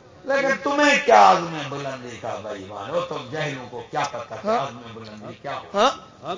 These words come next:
Speaker 1: عزم ہے پیٹ۔ مسلمانوں، وہ تو، وہ تو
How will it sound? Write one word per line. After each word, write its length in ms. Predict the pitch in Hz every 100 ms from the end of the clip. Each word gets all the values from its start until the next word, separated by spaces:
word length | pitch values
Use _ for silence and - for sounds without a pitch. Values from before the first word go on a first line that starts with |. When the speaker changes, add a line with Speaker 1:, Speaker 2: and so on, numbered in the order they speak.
| - -
Speaker 1:
عزم 340 | 214 226 240
ہے 220 | 254 277 285
پیٹ۔ 580 | 277 294 254 - - - - - - - - - _ _ _ 185 196
مسلمانوں، 800 | 127 196 196 214 247 277 285 262 247 - - - - - - -
وہ 80 | 143
تو، 340 | 175 170 -
وہ 100 | 165
تو 120 | -